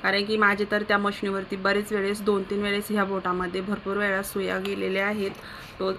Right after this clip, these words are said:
अशा, अ, डायरेक्ट अशा, अ, घुसलेल्या आहेत. तर ही सेफ्टी पिन भरपूर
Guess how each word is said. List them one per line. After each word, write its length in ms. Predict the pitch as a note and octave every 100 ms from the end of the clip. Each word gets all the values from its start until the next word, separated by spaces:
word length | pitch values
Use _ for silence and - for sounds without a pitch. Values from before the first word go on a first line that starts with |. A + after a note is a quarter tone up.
| F#3+
अशा, 300 | F#3+ G#3+ G#3
अ, 400 | G3+ F3 F3+ F3+
डायरेक्ट 400 | F#3+ G3 G#3 G#3+
अशा, 220 | G#3 G#3
अ, 360 | G#3 - F3 F3
घुसलेल्या 540 | G#3 - F#3 F3+ F3+
आहेत. 200 | G3 G3+ E3 F#3+
तर 80 |
ही 140 | G3+ G3+
सेफ्टी 360 | G#3+ F#3+ -
पिन 320 | F#3+ G3 G3 G3 - -
भरपूर 500 | F#3 F#3 G3+ - G#3+